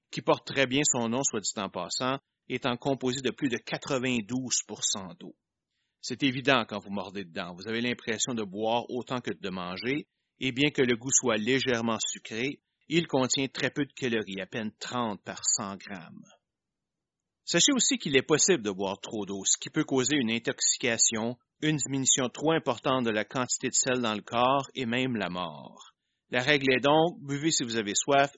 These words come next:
assez pour ne pas être assoiffé, mais ne vous forcez pas. Et en passant, l'idée aussi qu'il faille attendre une, deux ou trois heures après avoir mangé pour aller se baigner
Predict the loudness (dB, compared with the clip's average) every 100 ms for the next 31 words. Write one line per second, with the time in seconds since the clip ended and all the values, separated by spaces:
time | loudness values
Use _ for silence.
0 | -4 -2 0 -2 -2 -4 -4 -4 -2 -6
1 | -4 -6 -6 -6 -4 -4 -8 _ _ -2
2 | 0 2 2 -2 -4 -4 0 0 -2 -8
3 | -16 -18 _ _ _ _ -4 2 2 4
4 | 4 4 2 0 0 0 2 2 0 -8
5 | -2 0 0 0 0 0 0 0 0 0
6 | 2 2 2 0 -4 -4 2 4 4 4
7 | 4 4 0 -6 -4 -4 -2 -2 -4 -4
8 | -6 -6 -6 -6 -8 -8 -6 -4 -2 -4